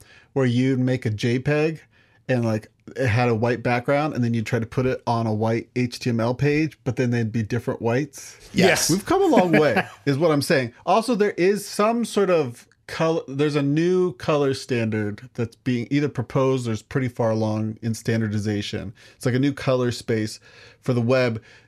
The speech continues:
Speaker 1: that's about, it's like designer's eyes to designer's monitor to your monitor and whatever your monitor color profile, so that you as the consumer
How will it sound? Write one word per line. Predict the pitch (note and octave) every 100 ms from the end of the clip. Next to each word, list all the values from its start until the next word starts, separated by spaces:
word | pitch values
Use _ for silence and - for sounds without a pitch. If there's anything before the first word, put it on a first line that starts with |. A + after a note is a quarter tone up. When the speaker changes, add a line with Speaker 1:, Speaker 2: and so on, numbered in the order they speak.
| _
Speaker 1:
that's | C3 -
about, | A#2 A2 C3+ B2+ B2 - - _ _
it's | C3+ C3+ D3
like | B2 A#2 - _
designer's | - C3 C#3+ D#3+ F3+ E3+
eyes | C#3 C3 C3 B2+ B2
to | - C3+
designer's | G#2+ A#2 A2+ C3+ C#3+ C3+ A#2+
monitor | C3 B2+ A#2 A2 A2 A2 - -
to | - C3 A#2
your | A2 G#2+ C3 D#3+ D#3+
monitor | D3+ C3+ C3 B2 A#2+ A#2
and | A2+ A#2+
whatever | B2 B2
your | A#2 A#2+ C3
monitor | C3 A#2+ A#2+ G#2+ A2
color | - C#3 B2+ B2
profile, | - A#2 A#2 G#2+ G#2+
so | - A2
that | G#2 - _ _
you | C3 B2 C#3
as | C3 A2+
the |
consumer | - A#2+ - D#3 C#3+ B2 A2+